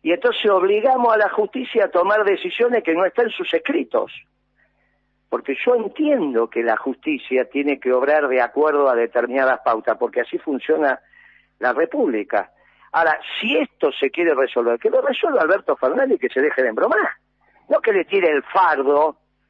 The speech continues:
a la justicia. Y yo veo a muchos compañeros alegremente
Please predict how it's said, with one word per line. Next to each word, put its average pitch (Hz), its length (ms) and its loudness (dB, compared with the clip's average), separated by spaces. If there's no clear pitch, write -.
a 139 120 0
la 139 100 2
justicia. 123 560 -4
Y 285 180 -10
yo 370 120 0
veo 277 160 2
a 214 40 2
muchos 233 320 -2
compañeros 135 760 0
alegremente 175 1300 0